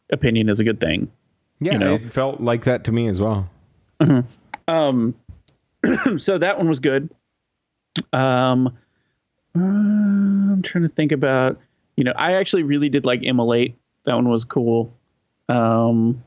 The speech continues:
Speaker 1: let's see. I did like Hobo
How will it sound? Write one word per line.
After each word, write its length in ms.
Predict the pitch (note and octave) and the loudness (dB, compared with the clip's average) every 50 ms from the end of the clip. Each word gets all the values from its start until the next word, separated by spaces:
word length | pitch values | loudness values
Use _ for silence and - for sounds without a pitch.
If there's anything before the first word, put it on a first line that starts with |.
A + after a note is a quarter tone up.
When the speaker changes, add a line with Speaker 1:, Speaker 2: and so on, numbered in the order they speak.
| _ _ _ _ _ _ _ _ _ _ _ _ _ _ _ _ _ _ | _ _ _ _ _ _ _ _ _ _ _ _ _ _ _ _ _ _
Speaker 1:
let's 300 | - C#3 C3+ C3 B2+ B2 - | -2 0 2 2 0 -2 -4
see. 680 | - - - C3 B2+ B2 A#2 A#2+ A#2 A#2 A#2+ A2+ A#2+ - _ _ _ _ _ _ _ _ _ _ _ _ _ _ _ _ _ _ _ _ _ _ _ _ _ _ _ _ _ _ _ _ - | -6 -4 0 0 2 2 4 4 4 2 2 0 -2 -8 _ _ _ _ _ _ _ _ _ _ _ _ _ _ _ _ _ _ _ _ _ _ _ _ _ _ _ _ _ _ _ _ -2
I 60 | C#3 | -2
did 200 | C3 C3 D#3+ D#3+ | 0 0 0 2
like 220 | F3 F3 D#3 E3 - | 2 0 0 -2 -6
Hobo 800 | - - - - C#3+ C#3+ C#3 D3+ C#3 C3 C3 B2+ B2+ C3 B2 | -10 -8 -4 -2 -2 0 0 0 2 2 2 2 2 0 -2